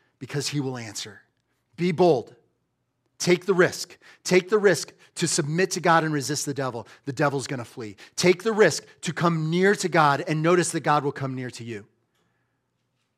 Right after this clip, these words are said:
Take the risk to draw near to God, believing that he will give you a heart to love him.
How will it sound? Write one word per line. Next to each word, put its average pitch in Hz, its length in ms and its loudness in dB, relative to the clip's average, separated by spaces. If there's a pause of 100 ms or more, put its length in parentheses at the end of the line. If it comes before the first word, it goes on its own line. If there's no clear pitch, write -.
(360)
Take 214 280 4
the 220 120 0
risk 185 460 4
to 165 100 -6
draw 170 260 4
near 175 200 0
to 165 80 -2
God, 156 320 2
believing 170 540 -2
that 156 200 -2
he 202 160 -6
will 165 140 2
give 151 200 0
you 156 160 0
a 143 40 2
heart 160 300 0
to 147 80 -8
love 131 280 -2
him. 107 200 -12